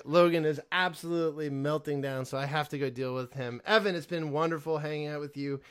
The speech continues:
I think next week I'm gonna try to see if Liz is gonna, uh, would be willing to come on. We're thinking of doing a kind of a more in-depth article about what it means to be, um, you know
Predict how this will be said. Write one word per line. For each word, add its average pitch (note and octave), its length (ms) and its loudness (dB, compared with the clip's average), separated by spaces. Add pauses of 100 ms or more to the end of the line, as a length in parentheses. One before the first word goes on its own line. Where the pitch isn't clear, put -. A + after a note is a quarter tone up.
(180)
I D#3+ 100 -2
think A3+ 280 0
next G3 280 0
week G3+ 160 0
I'm E3+ 100 -4
gonna F3 100 -2
try F#3+ 220 -6
to F#3+ 60 -2
see F#3+ 140 -6
if D3+ 100 -2
Liz D#3 240 0
is D3+ 140 -8
gonna, D3 180 -2
uh, C3+ 480 -8
would C#3 140 -6
be C#3+ 100 0
willing C#3 280 0
to C3+ 60 -10
come C3+ 200 -6
on. C3+ 160 -4
We're D3+ 140 -4
thinking G#3+ 300 0
of D#3+ 120 -2
doing E3 440 0 (280)
a C#3+ 60 -20
kind F#3+ 180 2
of F#3 60 4
a F3+ 80 4
more E3 240 6
in-depth D#3 500 0
article D3+ 500 4
about C3 400 0 (360)
what E3+ 160 8
it D#3 100 2
means D#3 280 0
to D3+ 100 -4
be, C#3 480 -2 (100)
um, C3 520 -8 (140)
you D3 180 -2
know C3 60 -12